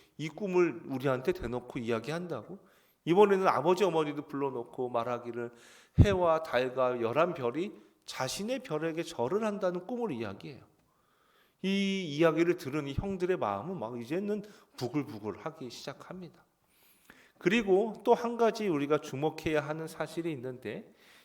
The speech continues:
이 묵상하기 전에 이 디나라고 하는 여동생이 세겜 추장에게 겁탈을 당해요.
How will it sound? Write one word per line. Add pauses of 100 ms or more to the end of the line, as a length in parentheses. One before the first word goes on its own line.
이
묵상하기
전에 (300)
이
디나라고
하는
여동생이 (220)
세겜
추장에게
겁탈을
당해요.